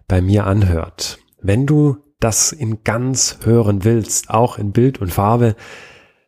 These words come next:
und du gerade eine Hochzeit, ein Kinderwillkommensfest oder eine Abschiedsfeier planst, dann melde dich gerne bei mir.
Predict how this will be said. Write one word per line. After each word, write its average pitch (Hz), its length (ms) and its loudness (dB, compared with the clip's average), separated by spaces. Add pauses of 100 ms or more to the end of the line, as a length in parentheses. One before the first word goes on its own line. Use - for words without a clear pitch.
(120)
und 107 400 -2
du 127 60 2
gerade 117 420 0
eine 107 220 2
Hochzeit, 110 800 0
ein 104 160 -2
Kinderwillkommensfest 113 1300 0
oder 101 200 -2
eine 95 200 -2
Abschiedsfeier 98 760 -4
planst, - 880 -8
dann 101 200 -2
melde 123 280 2
dich 98 200 -4
gerne 95 280 0
bei 87 140 -2
mir. 90 320 -2